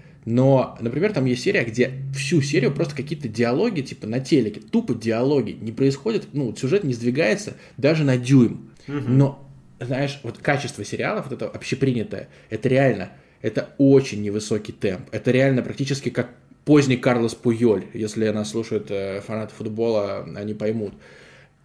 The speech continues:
Speaker 1: Очень медленно все должно быть. Должны быть такие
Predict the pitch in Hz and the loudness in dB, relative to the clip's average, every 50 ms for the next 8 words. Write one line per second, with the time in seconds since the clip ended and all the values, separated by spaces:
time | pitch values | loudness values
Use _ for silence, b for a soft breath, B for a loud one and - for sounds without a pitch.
0 | _ _ - 131 143 143 143 - 123 107 110 123 160 185 190 151 123 - - - | _ _ 2 6 6 6 4 2 -4 -2 0 2 2 2 0 -2 -2 -4 -4 -6
1 | 107 104 107 107 98 95 - - B B B B B B _ _ _ - 120 123 | -6 -6 -6 -6 -10 -10 -12 -16 B B B B B B _ _ _ -8 -4 -4
2 | 117 120 - 139 135 123 120 - 117 - - 127 127 127 120 110 - | -4 -2 -2 -2 -2 -2 -2 -4 -6 -8 -4 0 2 4 4 2 0